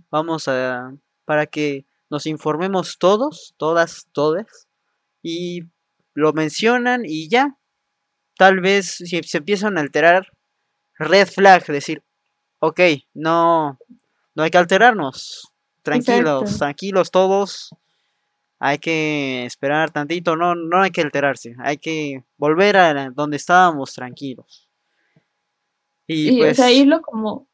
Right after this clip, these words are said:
Speaker 2: metiendo poco a poco, tal vez,
Speaker 1: Exacto.
Speaker 2: porque
Speaker 1: Sí, sí, sí.
Speaker 2: así, o sea, de que lo metas de golpe, no, hombre,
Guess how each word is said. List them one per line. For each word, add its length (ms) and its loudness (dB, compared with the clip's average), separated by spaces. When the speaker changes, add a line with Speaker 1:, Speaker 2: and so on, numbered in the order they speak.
Speaker 2:
metiendo 360 -2
poco 240 0
a 60 -10
poco, 420 -2
tal 220 0
vez, 200 -2
Speaker 1:
Exacto. 220 -2
Speaker 2:
porque 480 -6
Speaker 1:
Sí, 240 -8
sí, 140 -14
sí. 240 -14
Speaker 2:
así, 460 -4
o 100 -6
sea, 220 2
de 120 -2
que 100 0
lo 120 0
metas 280 0
de 100 4
golpe, 400 2
no, 220 0
hombre, 360 -6